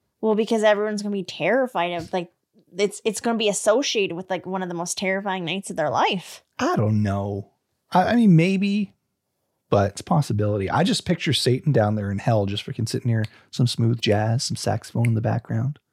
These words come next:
Speaker 1: I would literally play, be playing jazz music for the rest of my life every single
Speaker 2: <laughs>
Speaker 1: night. Every night.
Speaker 2: The devil loves jazz. I'm gonna play it just to appease him.
Speaker 1: Yeah.
Speaker 2: Wow.
Speaker 1: Wow. That is a letter and a half.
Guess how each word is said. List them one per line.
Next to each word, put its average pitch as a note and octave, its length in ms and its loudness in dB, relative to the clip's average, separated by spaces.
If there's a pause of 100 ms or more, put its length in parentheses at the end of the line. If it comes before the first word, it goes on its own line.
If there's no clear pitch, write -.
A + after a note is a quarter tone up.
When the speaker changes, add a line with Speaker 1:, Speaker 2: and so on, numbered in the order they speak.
(180)
Speaker 1:
I G#3+ 160 6
would C4 140 4
literally A3 400 -2
play, G#3+ 440 -6
be G3+ 120 -4
playing F#3 420 -6
jazz F3 320 -2
music F3+ 280 -8
for F3+ 120 -8
the D#3+ 100 -4
rest D#3+ 280 -6
of E3+ 60 -12
my D#3 140 -8
life E3+ 280 -6
every D3 260 -4
single F3 260 2
Speaker 2:
<laughs> - 20 2
Speaker 1:
night. F#3 400 2 (380)
Every B3 380 6
night. G3+ 300 0 (420)
Speaker 2:
The C3 80 2
devil F3+ 380 6
loves D#3 260 4
jazz. C#3 460 4
I'm C#3 80 2
gonna C#3+ 280 -2 (220)
play D3+ 260 6
it A#2+ 100 4
just - 240 -2
to A#2+ 180 2 (240)
appease C3 480 2
him. A2 220 -2
Speaker 1:
Yeah. G3+ 540 2 (280)
Speaker 2:
Wow. F#3+ 180 -6
Speaker 1:
Wow. G#3+ 440 2
That G3+ 240 2 (120)
is D4 60 2
a A3+ 80 0
letter F#3 340 0
and F#3+ 120 -2
a E3 40 -4
half. E3 420 -4